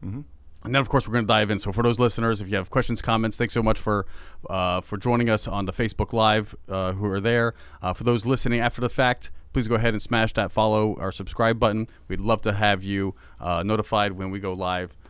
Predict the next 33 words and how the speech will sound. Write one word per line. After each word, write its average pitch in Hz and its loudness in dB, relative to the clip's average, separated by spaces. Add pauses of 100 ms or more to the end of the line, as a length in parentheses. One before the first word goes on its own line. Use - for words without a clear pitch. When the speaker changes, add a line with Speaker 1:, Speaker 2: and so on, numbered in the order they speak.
(120)
Speaker 2:
uh, 85 -4
the 90 -6
next 107 -4
time, 101 -2
or, 92 -8
or, 101 -4
of 92 -8
course, 95 -6
when 92 -8
we, 92 -8
uh, 82 -8
publish 87 -6
new 85 -8
episodes. - -10 (1000)
So 151 4
with 123 2
that 110 2
being 120 0
said, 90 -2 (800)
what 113 -2 (440)
gave 135 2
you, 120 2
I 110 2
guess, 107 -2
the 117 -6
credential 110 -2
or 101 -2
the 95 -6
availability 104 -2
to - -12
be 98 -4
recognized? 90 -8
Um, 85 -4